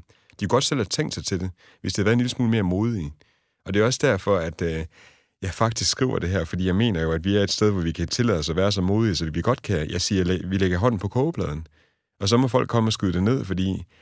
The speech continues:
jeg mener nu, jeg har arbejdet med det her så mange år, så jeg tør godt at være sådan lidt kæk og sige, "Jamen, nu er jeg modig. Nu sætter jeg mine hypoteser frem, og det er det, jeg kan se i mit laboratorie. Så her er min opskrift på det, og så må I, I andre byde ind, og så kan det være, at man bliver kaldt en, alt fra en sølvpapirshat til, at man er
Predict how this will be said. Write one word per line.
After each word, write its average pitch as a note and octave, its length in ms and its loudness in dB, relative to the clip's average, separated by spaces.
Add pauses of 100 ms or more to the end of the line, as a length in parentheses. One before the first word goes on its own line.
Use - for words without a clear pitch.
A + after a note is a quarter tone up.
(340)
jeg C#3+ 120 2
mener C#3 180 2
nu, G#2 120 4
jeg A2 100 2
har G2 80 2
arbejdet F#2+ 220 0
med F2+ 80 0
det G2 80 -2
her G2+ 60 0
så F#2 120 -2
mange G2 260 0
år, E2+ 100 -2
så F#2 100 -2
jeg F#2 100 0
tør A#2 160 2
godt A2+ 140 0
at G2+ 40 -2
være G2 120 0
sådan A2+ 100 -2
lidt G#2 120 -4
kæk - 280 -2
og G2 100 -6
sige, G2+ 320 -2
"Jamen, B2+ 220 0
nu E3 100 -2
er E3 40 0
jeg C3+ 120 2
modig. G#2 420 0
Nu C3 80 -4
sætter D3 260 -4
jeg A#2 100 0
mine A2+ 160 2
hypoteser A2+ 560 -4
frem, C#3 300 -8 (360)
og A2+ 100 2
det B2 60 2
er B2 40 0
det, C3 100 2
jeg B2 100 0
kan G#2+ 100 -4
se C3 180 0
i G2+ 60 0
mit C#3+ 140 0
laboratorie. E2+ 600 -4 (680)
Så - 140 0
her B2 160 2
er C#3 100 2
min C3 300 2
opskrift F2+ 460 -2
på F2+ 140 -4
det, F#2 120 -6 (100)
og A2 100 0
så C#3+ 120 0
må C#3 100 0
I, G#2 280 -2
I G#2+ 140 -2
andre A#2+ 240 0
byde G2 300 0
ind, A2 180 -2
og - 100 -6
så - 100 -2
kan C3+ 100 -2
det A#2+ 60 0
være, B2 80 4
at B2+ 60 2
man G#2+ 120 0
bliver F2 140 -2
kaldt E2 320 -4
en, D2+ 220 -6
alt F#2+ 200 -2
fra F#2 100 -4
en E2 60 -2
sølvpapirshat G#2 720 -2
til, F#2 220 -4
at D#2 80 -4
man D2+ 200 -6
er C#2+ 360 -8